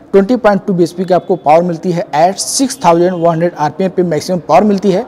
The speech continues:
और maximum torque आपको मिलता है इस bike में ट्वेंटी सेवन एनएम का आपको टॉर्क मिलता है at four thousand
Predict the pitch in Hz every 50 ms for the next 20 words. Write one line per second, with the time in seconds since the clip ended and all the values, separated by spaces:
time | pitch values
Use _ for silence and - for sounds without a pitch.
0 | - - - - - - 180 190 190 180 185 190 185 - - 277 262 - 208 202
1 | 208 208 185 185 - 190 185 175 165 185 170 165 160 160 160 170 160 156 170 170
2 | 170 170 - 196 214 214 - 123 - - - - 175 180 202 220 185 180 175 175
3 | 165 - 170 165 170 180 170 - 170 165 170 170 180 170 151 - 160 156 165 -
4 | - 156 180 196 - - - - - - - - - - - 226 247 254 247 -
5 | 175 170 160 180